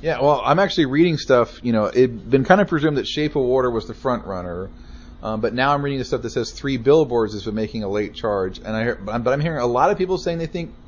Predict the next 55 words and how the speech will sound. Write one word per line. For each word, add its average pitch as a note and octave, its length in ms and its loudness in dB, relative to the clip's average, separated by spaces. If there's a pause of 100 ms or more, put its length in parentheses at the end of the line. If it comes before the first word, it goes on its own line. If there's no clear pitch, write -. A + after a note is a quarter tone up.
Get C#3 180 0
Out D3+ 220 2
could C#3+ 160 -10
sneak D3+ 320 -8
in D3+ 160 -4
and A#2+ 100 -2
be B2+ 120 -2
the C3 100 0
winner, A2 460 -2 (640)
which, B2+ 260 -4 (240)
I E3+ 60 -4
mean, A#2+ 180 -6 (140)
I'm G3 160 2
not F#3 320 0
opposed C#3+ 540 2
to B2 60 -6
the A2+ 60 -2
movie. G#2+ 180 0
I B2 60 0
kind G3 200 0
of F3+ 60 -4
feel G3+ 220 6
about D3+ 260 4
it D3 60 -8
the C#3 80 -4
same D3 220 -4
way C#3 120 2
I C3 60 4
do C3 160 0
about A#2 320 2
Black A2+ 300 0
Panther, A#2 560 -2 (480)
which A#2+ 260 -4
is, A#2 220 -4
you A#2+ 80 -4
know, A2 40 -2
people D3 220 2
are C3 60 4
just A#2+ 180 -8
sort C3 140 0
of A2 80 -6
embracing, A#2+ 1000 -2 (480)
I A#2+ 120 -4
think E3+ 160 -2
people D#3+ 220 0
are B2+ 120 4
reading D3 640 -2
into C3 260 -6
the B2 140 0
movie A#2 640 -2
what A2 360 -2
they A#2+ 120 0
want A2 380 -2
to A2 100 -8
read, G2+ 680 -6